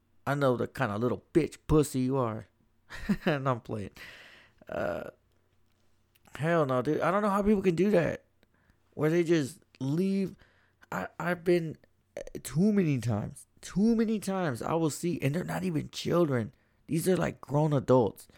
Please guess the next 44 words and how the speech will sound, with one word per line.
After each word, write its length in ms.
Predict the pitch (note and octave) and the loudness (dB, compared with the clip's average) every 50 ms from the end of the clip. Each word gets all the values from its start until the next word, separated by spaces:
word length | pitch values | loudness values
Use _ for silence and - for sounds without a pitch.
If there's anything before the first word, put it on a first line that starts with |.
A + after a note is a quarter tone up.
| _ _ _ _ | _ _ _ _
Or 140 | - C3 D3 | 0 2 2
they 120 | D3 C#3 | 2 2
sit 500 | A#2+ - - - - - F#3 F3+ F#3 - | 0 -2 -6 -6 2 2 2 2 2 0
there 300 | - A#2 A2 G#2+ G2+ - - _ _ _ _ _ _ _ - | 0 2 2 2 -2 -4 -8 _ _ _ _ _ _ _ -10
right, 400 | - A#2 C3 D#3+ E3+ E3+ - - _ _ _ _ | -4 0 0 2 2 0 -2 -6 _ _ _ _
like, 260 | C3+ C#3+ C#3 - - | -6 -6 -6 -6 -8
next 440 | - C#3 D3 D#3+ E3+ F3 - - - | -8 -6 -4 -2 -2 -4 -6 -8 -2
to 80 | - E3 | 0 2
you 220 | D3 C3 A#2+ G#2+ | 4 4 4 4
or 140 | A2+ A#2 A#2 | 2 0 0
somewhere 460 | A#2 - - E3+ F3 F3+ F3+ D#3+ - - | -2 0 0 0 0 2 0 -2 -2 -2
in 180 | - F3 F3+ F3 | -2 0 0 0
your 180 | D#3+ E3 E3+ C#3+ | 0 0 0 -2
view. 280 | C3+ D3 E3 F#3 D#3+ | -2 -2 0 2 2
You 180 | C3 B2 D3+ D#3+ | 2 0 0 -2
watch 380 | C#3 D3 - F3 F#3 - - | -2 -2 -2 -4 -4 -6 -4
them 200 | - D#3 C#3+ C#3 - | -2 -2 -2 -2 -4
eat 260 | - F3+ F3+ - - | -4 -4 -4 -2 -4
the 80 | - E3 | -4 -2
whole 220 | B2 B2+ D3+ D#3+ | 2 4 4 4
time. 400 | - - D#3 D#3+ D#3+ C#3+ A2+ A#2 - - _ - - - _ _ _ | 4 2 2 2 2 2 0 -2 -6 -14 _ -20 -20 -20 _ _ _
Now, 280 | A2 A#2+ A#2+ G#2+ G2+ - | 2 4 4 4 2 0
you're 240 | - B2+ B2 D3+ F3+ | -2 2 4 4 6
having 260 | F3 D#3+ C#3+ A#2 A#2 A2+ | 6 4 4 4 4 2
about, 280 | A2+ A2 A2 G#2 - - | 2 2 0 0 0 -2
like, 180 | A2 G#2+ - | -2 -2 -4
what, 300 | - A#2+ A#2 A2 G#2 - - _ | -2 0 0 2 0 -2 -6 _
three 200 | - A#2+ A#2+ A#2 | 4 4 6 6
or 60 | G#2+ | 4
six 240 | G2 - B2 G#2 - - | 2 0 -2 -4 -2 0
beers. 340 | A#2 A#2 A2+ G#2+ G#2 G2+ - - - - _ _ _ _ _ - | 2 4 4 4 4 0 -4 -12 -20 -20 _ _ _ _ _ 6
But 200 | B2+ B2 - - | 6 6 6 4
still, 500 | - - - F#3 G3 F#3+ B2+ - - - _ _ _ _ _ _ _ _ _ _ _ _ _ _ _ - | -2 -2 2 4 6 6 4 2 -2 -10 _ _ _ _ _ _ _ _ _ _ _ _ _ _ _ -16
you, 240 | - A#2 B2 C3+ D#3 | -8 -4 -2 0 0
you're 300 | D#3+ D#3 C#3+ D3 E3 F3+ | 0 0 0 0 0 2
gonna 100 | E3 D#3 C3 | 0 0 0
take 180 | D3+ D3+ D3 | 0 0 2
a 40 | D3 | 2
little 160 | C3+ C3+ C3+ | 4 4 6
bit 140 | C3 C3 A#2+ | 6 6 6
longer 280 | A#2 B2 C3+ C3+ B2+ A#2 | 6 4 2 2 2 0
than 140 | G#2 A2 A2+ | -2 0 0
they 160 | C3 D3 D3 | 2 2 2
are. 220 | B2+ G2 E2+ D#2+ | 2 -2 -6 -10